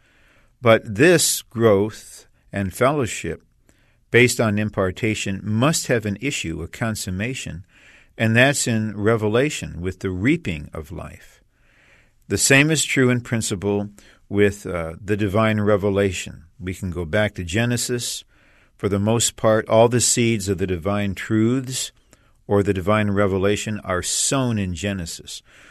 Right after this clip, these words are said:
What is sown must have a development, and it does throughout the rest of the Scriptures, and it must have a harvest or a reaping, which it does in the book of Revelation. This is a very organic view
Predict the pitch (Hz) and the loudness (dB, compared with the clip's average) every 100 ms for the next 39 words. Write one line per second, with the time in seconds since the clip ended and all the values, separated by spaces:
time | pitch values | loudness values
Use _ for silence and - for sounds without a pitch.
0 | _ - 107 110 101 - - 127 120 110 | _ -4 2 4 4 2 2 4 4 2
1 | 113 127 - 117 98 87 82 95 90 90 | 2 0 0 -2 0 -2 -2 -2 -2 -6
2 | 98 117 - 101 92 82 98 90 113 - | -10 -10 -4 -2 -2 0 0 0 -2 -6
3 | 110 92 92 - 90 95 95 - 87 90 | -4 -2 -2 -4 -4 -2 -4 -6 -8 -8
4 | - 80 - - 107 - _ - - - | -8 -10 -12 -14 -14 -16 _ -20 -20 -16
5 | - 110 110 110 113 123 - - 120 104 | -2 0 2 4 2 2 -2 -2 2 2
6 | 104 - 101 95 - 160 120 110 - 110 | 2 0 -2 -2 0 0 0 -4 -6 0
7 | 104 101 98 127 185 - 78 71 _ _ | 2 2 0 -2 -4 -6 -10 -14 _ _
8 | _ - 104 107 113 92 98 95 95 - | _ -4 -2 0 -2 0 0 2 0 -4
9 | 98 90 78 104 101 92 82 98 85 85 | -6 -6 -2 -2 -2 -4 -2 -4 -2 -4
10 | 92 92 - 78 - - - - - - | -4 -6 -10 -16 -20 -20 -20 -20 -18 2
11 | 120 165 156 131 117 107 107 117 117 - | 4 6 4 4 2 2 2 4 2 0
12 | 107 92 90 85 131 147 147 135 90 85 | 0 -2 -2 4 4 6 2 -2 -6 -4
13 | 101 95 73 - | -2 -2 -4 -14